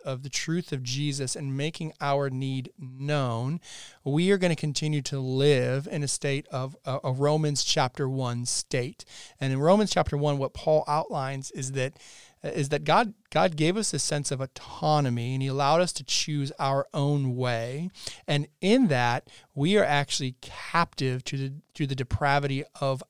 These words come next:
our minds. And so he, he out-, Paul outlines this in Romans chapter one. A-, and so, so what we believe is that we need the Holy Spirit to intervene in our minds and in our hearts to make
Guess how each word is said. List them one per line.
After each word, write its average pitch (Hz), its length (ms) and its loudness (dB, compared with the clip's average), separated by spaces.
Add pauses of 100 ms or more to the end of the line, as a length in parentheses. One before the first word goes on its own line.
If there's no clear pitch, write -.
(140)
our 127 220 -2
minds. 117 760 -6 (340)
And 143 160 -2
so 151 80 0
he, 151 100 2
he 151 220 2
out-, 170 260 2
Paul 214 180 2
outlines 143 420 0
this 135 140 -8
in 135 80 -4
Romans 135 300 -2
chapter 127 400 -6
one. 135 540 -2 (360)
A-, 156 220 0
and 156 160 2
so, 170 300 4 (400)
so 151 420 2 (460)
what 170 280 2
we 247 140 2
believe 151 480 0
is 135 140 -2
that 139 240 -4
we 175 420 0
need 165 280 0
the 151 60 0
Holy 139 360 -2
Spirit 151 560 -2
to 151 180 -8
intervene 143 680 -2
in 151 160 -8
our 127 160 -2
minds 139 560 -2
and 147 100 -6
in 131 80 -6
our 131 160 -4
hearts 139 500 -2
to - 120 -10
make 151 280 -4